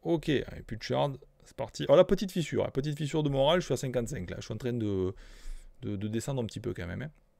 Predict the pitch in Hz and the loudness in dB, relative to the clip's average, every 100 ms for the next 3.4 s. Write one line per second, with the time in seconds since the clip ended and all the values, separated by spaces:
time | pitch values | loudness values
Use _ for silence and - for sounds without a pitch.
0 | _ - 120 170 208 196 143 104 - _ | _ 6 12 12 12 12 12 6 -2 _
1 | - 95 90 82 - _ _ _ _ _ | -2 0 0 -2 -8 _ _ _ _ _
2 | _ _ _ _ - 92 90 87 92 90 | _ _ _ _ -2 0 0 -2 -6 -4
3 | 90 95 90 | -6 -8 -10